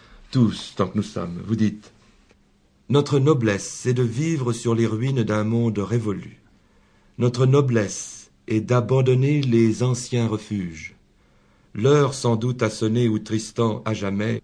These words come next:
révoque son allégeance au roi Marc, parce qu'il a compris l'illusoire de la figure royale et qu'il l'avait créée de toutes pièces. Et peut-être historiquement, le dernier avatar de Marc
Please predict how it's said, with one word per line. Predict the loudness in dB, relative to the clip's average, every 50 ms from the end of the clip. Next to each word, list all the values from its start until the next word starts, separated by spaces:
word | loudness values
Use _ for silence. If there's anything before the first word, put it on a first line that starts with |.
| _ -16
révoque | -12 -2 2 2 2 4 4 2 2 2 -2 -8 -8 -8
son | -4 -2 0 2
allégeance | 2 2 2 2 2 0 0 0 -2 -2 -2 -2 -4
au | -6
roi | -4 -2 -4 -2
Marc, | -2 -2 -4 -4 -6 -14 _ _ -20 -20 _ _ _ -20 -20 _ _ _ _
parce | 0 0 0 -2
qu'il | -2 0 0
a | 0
compris | 0 0 0 -2 -2 -2 -4 -4 -4 -4 -6 -8 -10 -16 -20 -20 -20 _ _ _ -6
l'illusoire | 0 0 2 2 2 0 0 0 0 0 2 2 2 2 0 0 -2 -4
de | -6 -8
la | -8 -8
figure | -10 -8 -6 -6 -2 0 2 2 2 0
royale | -2 -4 -4 -2 -2 -2 -4 -4 -6 -8 -10 -12 -16 -20 -20 -20 -20 _ _ _ -10
et | -8
qu'il | -2 0 0 2 2
l'avait | 2 2 2 0 -2
créée | -2 -2 0 2 2 2
de | 2 0
toutes | 0 0 -2 -2 -2 -6
pièces. | -8 -8 -8 -8 -8 -10 -16 -20 -20 -20 _ _ _ _ _ _ _ _ _ _ _ _ _ _ _
Et | -8 -4
peut-être | -4 -4 0 2 2 2 2 0 -2 -6
historiquement, | -6 -6 -4 -2 0 0 0 0 -2 -4 -4 -2 0 0 0 -2 -6 -10 -14 _ _ _ _ _ _ _ _
le | -10 -8 -8 0
dernier | 2 2 4 4 2 2 2
avatar | 2 2 2 0 0 0 0 0 0 0 0 -2 -6
de | -6 -6
Marc | -4 -2 -2 -2 -4 -4 -10 -16 -20 -20